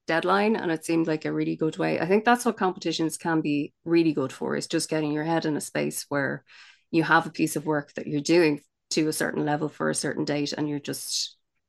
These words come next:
putting it out there. You're also, um, risking the rejection. So you're just kind of,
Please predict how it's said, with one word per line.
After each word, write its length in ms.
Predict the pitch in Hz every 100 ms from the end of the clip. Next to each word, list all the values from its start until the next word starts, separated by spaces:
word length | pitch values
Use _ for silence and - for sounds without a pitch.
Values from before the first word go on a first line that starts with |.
| _ _ -
putting 260 | 190 180
it 80 | 170
out 220 | 165 160
there. 420 | 165 156 156 - -
You're 180 | 160 180
also, 500 | 180 - 160 160 160 _ _ _ -
um, 380 | 165 147 143 139
risking 360 | 160 165 - 160
the 80 | 156
rejection. 580 | 156 190 190 - 170 160
So 120 | 170
you're 100 | 156
just 240 | 156 -
kind 180 | 165 156
of, 120 | 151